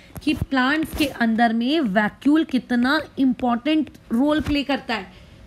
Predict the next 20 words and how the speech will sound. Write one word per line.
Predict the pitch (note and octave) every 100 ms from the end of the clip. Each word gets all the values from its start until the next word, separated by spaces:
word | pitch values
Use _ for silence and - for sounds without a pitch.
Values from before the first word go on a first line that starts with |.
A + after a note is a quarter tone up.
| -
मतलब | B3+ D4 D#4
नाइंटी | C4+ A#3 B3+ B3+
परसेंट | F#4 E4 D#4 - D#4+
जगह | D4 C#4 C4+
तो | C4+ F4
वैक्यूल | A#3+ A3+ - D#4+ E4+
ऑक्यूपाई | D#4+ D#4 D#4 C#4+ D4
करता | C#4+ A3+ C4+
है, | C#4
बाकी | A#3+ G#3 D4 D4 - - G#3+
बची | A3+ A#3
कुची | C#4+ D4+ D4
जगह | C#4 B3+
में | C4 D4
अदर | B3 C4
लोग | C4+ C#4+ C4
रहते | A#3+ -
हैं। | A3 F3+ - - - - -
but | F3+ E3 D4 D4 - G#3
meristematic | A3+ A#3 A#3 - D4 C#4 -